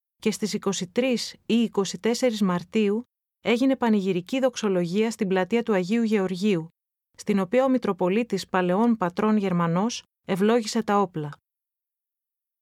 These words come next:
Στην πόλη συγκροτήθηκε ένα τοπικό πολιτικό όργανο, απαρτιζόμενο από φιλικούς,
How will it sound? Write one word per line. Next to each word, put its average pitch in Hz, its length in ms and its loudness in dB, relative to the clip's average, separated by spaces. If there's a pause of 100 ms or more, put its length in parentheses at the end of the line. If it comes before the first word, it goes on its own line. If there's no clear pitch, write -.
Στην 214 300 0
πόλη 262 260 2
συγκροτήθηκε 247 640 0
ένα 262 140 0
τοπικό 247 520 0
πολιτικό 190 480 -2
όργανο, 196 540 2 (640)
απαρτιζόμενο 208 800 2
από 220 140 -2
φιλικούς, 190 680 -2